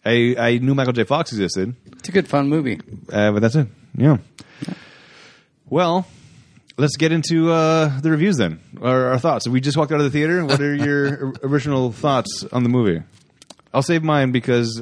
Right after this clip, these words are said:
Speaker 1: I am fresh here, and, uh, you have a history with this film, I guess.
Speaker 2: I, yeah, I, I just love the aspect of the, <laughs> the craziness of the movie.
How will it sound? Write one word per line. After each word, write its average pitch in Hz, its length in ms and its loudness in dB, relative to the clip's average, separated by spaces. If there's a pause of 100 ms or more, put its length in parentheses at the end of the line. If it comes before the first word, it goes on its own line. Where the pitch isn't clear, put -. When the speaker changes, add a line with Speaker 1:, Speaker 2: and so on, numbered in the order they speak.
Speaker 1:
I 117 120 -2
am 117 420 0
fresh 139 320 -2
here, 95 340 -2 (340)
and, 107 240 0
uh, 104 280 2
you 127 220 0
have 117 260 0
a 104 40 -4
history 135 300 0
with 135 100 0
this 120 80 -8
film, 139 160 0
I 139 60 -2
guess. 135 200 0
Speaker 2:
I, 135 160 -6
yeah, 131 380 0
I, 165 320 -2 (580)
I 151 160 0
just 202 340 0 (100)
love 117 500 -2
the 110 180 -2
aspect 101 580 -4
of 90 460 -6
the, 85 280 -4 (400)
<laughs> - 960 -16
the 104 80 -14
craziness 98 680 0
of 73 120 -12
the 73 80 -12
movie. 67 360 -12